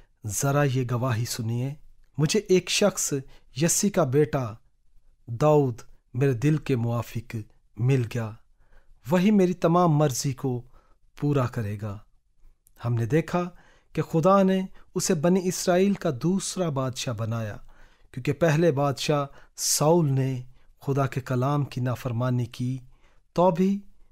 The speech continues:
दाऊद बादशाह जिस रोज़ से मसा किया गया, इसी रोज़ से बादशाह ना बना, क्योंकि वो जवान तो था, मगर उसकी बादशाहत का वक्त जो खुदावंद ने मुकर्रर कर रखा था,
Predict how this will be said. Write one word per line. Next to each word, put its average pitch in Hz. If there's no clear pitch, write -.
दाऊद 165
बादशाह 151
जिस 135
रोज़ 185
से -
मसा 160
किया 139
गया, 127
इसी 180
रोज़ 156
से -
बादशाह 135
ना 156
बना, 113
क्योंकि 170
वो 175
जवान 156
तो 180
था, 175
मगर 160
उसकी 208
बादशाहत 160
का 147
वक्त 147
जो 139
खुदावंद 143
ने 135
मुकर्रर 131
कर 127
रखा 117
था, 117